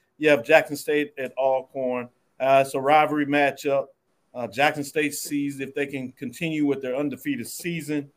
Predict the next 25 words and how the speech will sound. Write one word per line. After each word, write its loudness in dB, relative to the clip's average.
Uh, 2
you 2
have 6
Alabama 6
State 0
at -6
famu, 0
and 0
they're 4
a -4
game, 0
I -4
should -14
say -4
before 0
I 4
go, -2
that -4
Jackson -2
State -6
is -12
two -8
a -6
game -2
for -8